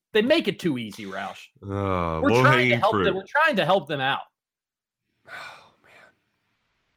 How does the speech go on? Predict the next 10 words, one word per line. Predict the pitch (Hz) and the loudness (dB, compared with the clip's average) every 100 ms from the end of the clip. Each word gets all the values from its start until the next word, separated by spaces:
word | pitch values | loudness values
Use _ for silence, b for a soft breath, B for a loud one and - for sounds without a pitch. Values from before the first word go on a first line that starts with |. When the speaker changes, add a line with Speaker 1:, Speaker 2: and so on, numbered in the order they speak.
| _ _ _ _ _ _ _ _ - | _ _ _ _ _ _ _ _ -6
Speaker 2:
That's, | 90 90 - - _ b b b b b b | -6 -6 -12 -16 _ b b b b b b
that's | - | 0
what | 127 | 2
happens | 139 147 139 123 | 4 2 2 0
when | 117 | 2
you | 110 | 2
turn | 110 110 110 117 120 113 110 - - | 2 2 4 2 0 -4 -8 -16 -10
an | 101 | -4
idle | 90 92 107 104 | 0 2 4 4
eye | 101 87 80 73 | 4 4 2 0